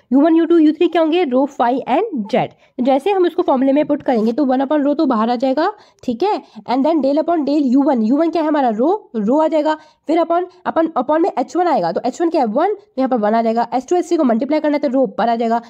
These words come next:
del A upon del रो हो जाएगा, ठीक है। तो ये हमारी फर्स्ट टर्म हो गई। सेकंड टर्म क्या होती है, यू टू,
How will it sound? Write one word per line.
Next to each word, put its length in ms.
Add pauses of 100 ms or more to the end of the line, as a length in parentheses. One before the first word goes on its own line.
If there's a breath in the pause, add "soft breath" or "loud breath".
(180 loud breath)
del 260
A 140
upon 280 (220)
del 260
रो 120
हो 100
जाएगा, 340 (140)
ठीक 100
है। 100
तो 100
ये 80
हमारी 220
फर्स्ट 300
टर्म 120
हो 100
गई। 160 (440 soft breath)
सेकंड 260
टर्म 220
क्या 120
होती 200
है, 180 (220)
यू 200
टू, 120